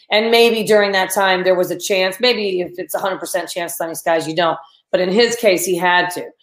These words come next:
and they ended up not having to use it, but he had to have it, um, you know, uh, there in case. So, um, and I don't know, so added expense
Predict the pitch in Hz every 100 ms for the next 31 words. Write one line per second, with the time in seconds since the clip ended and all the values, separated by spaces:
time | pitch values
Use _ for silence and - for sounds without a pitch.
0 | _ _ 196 202 202 196 175 165 180 175
1 | 170 156 156 208 277 185 180 175 - _
2 | 196 185 180 165 165 165 160 160 - _
3 | _ _ _ _ 175 165 156 151 156 156
4 | _ - - - - 202 175 165 - -
5 | - 175 190 147 147 - - 165 160 190
6 | 160 - - 190 180 - - _ _ _
7 | 202 214 - 269 294 359 320 226 220 214
8 | 240 220 214 190 190 196 190 185 - -
9 | 214 202 202 -